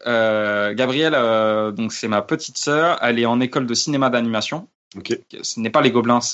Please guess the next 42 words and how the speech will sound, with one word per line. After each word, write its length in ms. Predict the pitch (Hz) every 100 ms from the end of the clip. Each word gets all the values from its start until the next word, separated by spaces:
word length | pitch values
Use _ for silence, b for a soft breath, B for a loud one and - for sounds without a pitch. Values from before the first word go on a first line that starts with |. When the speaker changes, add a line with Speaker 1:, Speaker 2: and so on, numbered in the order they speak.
| -
Speaker 1:
elle 100 | 107
s'appelle 240 | 110 110
Supinfocom. 720 | 101 - 127 120 110 127 147 156 _ _
Speaker 2:
D'accord. 260 | 95 95 82
Speaker 1:
Rubrica. 220 | 107 110
Speaker 2:
C'est 120 | 107
peut-être 180 | - 139
là 120 | 143 135
qu'il 100 | -
fallait 200 | 98 92
aller, 260 | 90 90
hein, 60 | 87 85
pendant 160 | 98 92
Speaker 1:
C'est 120 | 95
Speaker 2:
ta 60 |
Speaker 1:
peut-être 160 | 98 98
là, 160 | 95 90
ouais. 80 |
<laughs> 400 | 120 - 139 147
Euh, 220 | 123 120 113
à 180 | 117 120
Valenciennes. 640 | 135 123 117 147 151 185 B B B _ _ -
Euh, 540 | 110 107 104 101 104
donc, 340 | 107 117 110 117
euh, 720 | 107 101 98 98 98 98 98
la 160 | 107
plupart 340 | 113 - 147 139
du 140 | 127
temps, 200 | - 143
les 120 | 139 117
dessins, 420 | 131 - 143 151
c'est 180 | - 113
quand 680 | 120 117 113 110 107 107 - _ _
j'arrive 240 | 123 123 120
pas 100 | 139
à 40 |
trouver 200 | - 131
des 160 | 120 110
illustrations 480 | 110 - 113 - 113
vidéo 380 | 110 113 117 120
qui 220 | - 117
vont, 300 | 117 123